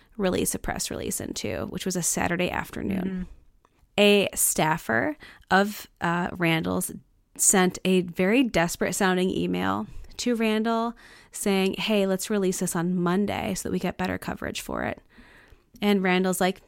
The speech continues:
Speaker 1: "Yeah, nah," and sends it out, um, on Saturday afternoon.
Speaker 2: Why is Randall making all these calls?
Speaker 1: Good question. So because Randall's just going rogue out here, he sends out the pre-, press release on the evening of January twenty-eighth, which is a Saturday. And it is notable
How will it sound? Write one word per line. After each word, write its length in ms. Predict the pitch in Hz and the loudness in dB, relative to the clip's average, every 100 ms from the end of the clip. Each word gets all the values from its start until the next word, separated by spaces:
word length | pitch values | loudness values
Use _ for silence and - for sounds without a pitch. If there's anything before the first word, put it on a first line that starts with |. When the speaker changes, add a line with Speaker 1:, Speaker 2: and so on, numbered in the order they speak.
| - | 2
Speaker 1:
"Yeah, 180 | 339 | 6
nah," 380 | 339 202 180 185 185 185 - - | 8 8 6 6 2 -8 -4 0
and 200 | 202 185 | 2 2
sends 240 | 180 185 | 2 2
it 60 | 190 | 4
out, 300 | 180 175 - - - - | 4 4 0 -8 -8 -2
um, 340 | 175 170 175 - | 0 2 0 0
on 160 | 180 | 0
Saturday 380 | 175 190 185 - | 0 -2 0 -2
afternoon. 340 | - - 226 269 | -2 -4 0 2
Speaker 2:
Why 40 | |
is 100 | 440 | 2
Randall 260 | 381 330 349 | 0 -2 -2
making 280 | 294 262 269 | -4 -4 -4
all 120 | 247 | -2
these 180 | 247 220 | -4 -4
calls? 600 | 220 208 156 143 - - _ _ _ _ _ _ - - 226 | -2 -2 -4 -8 -12 -16 _ _ _ _ _ _ -18 -10 -2
Speaker 1:
Good 220 | 226 214 | -2 0
question. 560 | 214 180 - - - 190 _ - - - | 0 0 -2 -6 -6 -10 _ -20 -20 -6
So 160 | - 226 | 4 6
because 360 | 214 233 226 | 8 6 6
Randall's 340 | 220 220 269 262 | 6 6 6 4
just 160 | 202 | 2
going 260 | - 196 185 | 4 6 6
rogue 240 | 180 180 | 4 4
out 200 | 180 170 | 6 4
here, 240 | 156 180 175 | 2 2 2
he 100 | 185 | 4
sends 240 | - 208 | 4 4
out 140 | 233 226 | 4 4
the 80 | |
pre-, 220 | 208 196 185 - | 6 6 6 4
press 260 | 196 180 | 4 4
release 300 | 196 180 170 | 2 2 2
on 100 | 175 | 2
the 100 | 170 | 2
evening 280 | 175 170 170 | 2 2 2
of 80 | 165 | 0
January 400 | - 87 90 170 | -2 0 0 0
twenty-eighth, 360 | - - - | 0 0 0
which 120 | - 170 | 0 0
is 80 | |
a 40 | 175 | -2
Saturday. 540 | - - - - - - _ - - - - - _ _ _ _ | -2 -2 -2 -4 -4 -8 _ -20 -20 -20 -20 -20 _ _ _ _
And 240 | 214 196 - | 6 8 8
it 80 | 214 | 6
is 180 | 233 | 6
notable 640 | 240 226 190 - 80 76 | 6 6 6 2 2 0